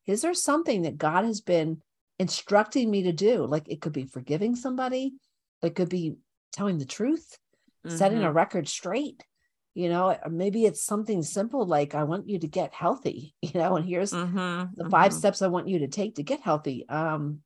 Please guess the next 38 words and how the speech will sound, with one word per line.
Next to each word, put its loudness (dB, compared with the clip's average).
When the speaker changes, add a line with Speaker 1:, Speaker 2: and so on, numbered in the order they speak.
Speaker 1:
no, 0
<laughs> -20
you 0
know, 4
Speaker 2:
Mm-hmm, -2
Speaker 1:
I 6
am 4
too 0
Speaker 2:
mm-hmm. 0
Speaker 1:
busy 4
to 2
do 2
what 4
you're 2
asking 0
me -2
to -4
do. -2
So 4
what 6
is 4
it, 2
you -2
know, 0
that 2
I'm, -2
I'm 2
lagging 2
behind -4
in -2
God's 0
direction -4
of -8
what 0
he's -8
been -6
telling -8
me? -8